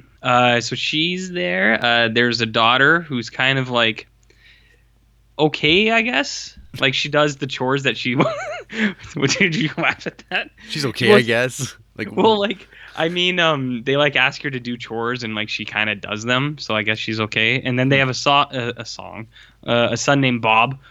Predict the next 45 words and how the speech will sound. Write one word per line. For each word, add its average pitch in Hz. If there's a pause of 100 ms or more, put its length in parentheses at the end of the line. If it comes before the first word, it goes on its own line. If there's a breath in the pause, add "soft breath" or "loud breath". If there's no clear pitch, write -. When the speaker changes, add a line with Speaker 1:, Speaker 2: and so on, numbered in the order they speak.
(120)
Speaker 1:
who's 123
like, 107 (400 soft breath)
he's 127
like, 120
"I 139
don't 170
wanna 165
cut 156
my 127
hair, 120
Dad. 123
I 127
don't 147
wanna 160
do 147
my 120
chores, 117
Dad." 110 (280 soft breath)
So -
you're 113
like, 107
"Oh, 117
this 123
kid's 107 (260 soft breath)
gonna 110
be 110
like 107
that, 113
is 110
he?" 147 (1040 soft breath)
So 208
you 196
see 233
them 147
in 147
their 143
life, 123
and 117
it's 113
very, 117
um, 107 (520 loud breath)
disconnected. 113
They're 113
very, 113
like, 104